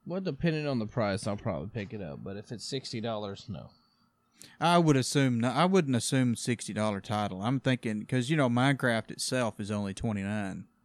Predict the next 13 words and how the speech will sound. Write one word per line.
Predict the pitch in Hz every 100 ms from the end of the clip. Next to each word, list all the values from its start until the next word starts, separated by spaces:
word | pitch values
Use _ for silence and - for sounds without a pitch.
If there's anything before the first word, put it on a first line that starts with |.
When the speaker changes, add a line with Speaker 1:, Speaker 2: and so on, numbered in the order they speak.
| _ 120
Speaker 1:
Yeah. | 110 87 _ _ _ _ _ _ _ _ _ _ _ _ _ _ _ _ _ _ _ _ _ _ _ _ _ _ -
But | 120 127 110 - _ _ _ _ _ _ _
seeing | - 190 104 104
how | 113 104 101 98 95
popular | - 117 104 95 92 87
Minecraft | 92 87 - 92 92
is, | 87 92 95 - - - _ - - _ _ -
Speaker 2:
Right. | 107 101 92 92 _ _ _ _ _ _ _ -
Speaker 1:
well, | 151 135
let's | 131 165 -
gouge | 117 120 139 160 135 113 - -
people. | 107 - - - _ _ _ _ _ _
<laughs> | 156 -